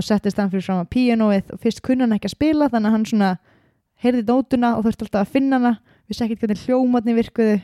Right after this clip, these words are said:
en smátt og smátt var hann farinn að, var hann bara helteknari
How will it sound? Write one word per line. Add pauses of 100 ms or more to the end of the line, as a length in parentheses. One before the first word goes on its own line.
en
smátt
og
smátt (720)
var
hann
farinn
að, (500)
var
hann
bara
helteknari